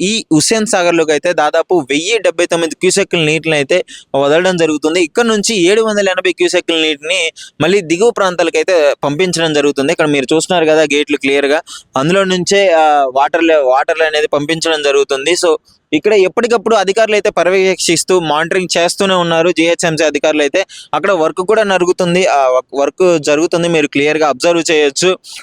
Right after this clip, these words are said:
ఆ, వాట-, అక్కడ ఎడ్జెస్లో అయితే క్లీన్ చేస్తున్నారు. ఆ, వాటర్ లెవెల్ అనేది ఇంతవరకు రావడము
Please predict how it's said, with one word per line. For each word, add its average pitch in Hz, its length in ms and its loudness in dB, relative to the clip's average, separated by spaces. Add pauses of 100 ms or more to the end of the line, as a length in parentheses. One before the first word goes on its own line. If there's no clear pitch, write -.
(120)
ఆ, 135 140 0
వాట-, 139 280 0
అక్కడ 123 680 0
ఎడ్జెస్లో 190 440 -2
అయితే 175 200 0
క్లీన్ 165 340 -2
చేస్తున్నారు. 147 640 -2 (1120)
ఆ, 135 60 0
వాటర్ 139 400 0
లెవెల్ 170 240 2
అనేది 165 300 -2
ఇంతవరకు 160 500 0
రావడము 151 500 0